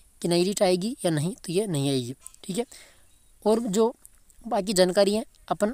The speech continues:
आगे पूरी पूरी बताने वाले हैं, तो आप वीडियो को बिना स्किप करे पूरा जरूर देखिएगा, ठीक है। और चैनल पर पहली बार है, चैनल को जरूर सब्सक्राइब करके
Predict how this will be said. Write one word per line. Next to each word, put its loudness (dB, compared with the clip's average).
आगे -2
पूरी 2
पूरी -2
बताने 2
वाले 6
हैं, 0
तो -4
आप 4
वीडियो 4
को -2
बिना 2
स्किप 2
करे 0
पूरा 2
जरूर -2
देखिएगा, 2
ठीक -2
है। 0
और -2
चैनल 4
पर 2
पहली 4
बार 4
है, 2
चैनल -2
को 0
जरूर -2
सब्सक्राइब -2
करके -6